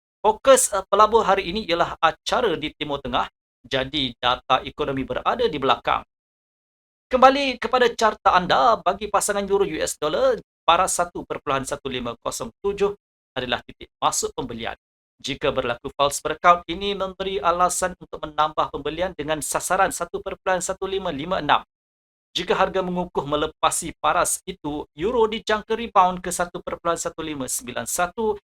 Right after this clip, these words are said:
dan pintu terbuka sehingga ke satu perpuluhan satu enam dua lapan, di mana saya akan merangka penjualan. Saya, eh, boleh melakukan penjualan semasa rebound dengan sasaran intraday tiga puluh sehingga tiga puluh lima pips.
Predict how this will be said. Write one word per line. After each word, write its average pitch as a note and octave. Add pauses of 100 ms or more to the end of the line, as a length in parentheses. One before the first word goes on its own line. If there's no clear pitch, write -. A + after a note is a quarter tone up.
(180)
dan B2+
pintu -
terbuka F3
sehingga C3+
ke D#3+
satu A#3
perpuluhan G3
satu -
enam F3
dua F#3+ (120)
lapan, F3+
di G#3
mana G3+
saya -
akan D3
merangka C3+
penjualan. C3 (680)
Saya, C#3+
eh, C3+
boleh D#3+
melakukan C#3
penjualan D#3
semasa D#3
rebound F#3+
dengan F#3
sasaran E3+
intraday F3+
tiga E3+
puluh F3+
sehingga D3
tiga -
puluh -
lima B2 (120)
pips. -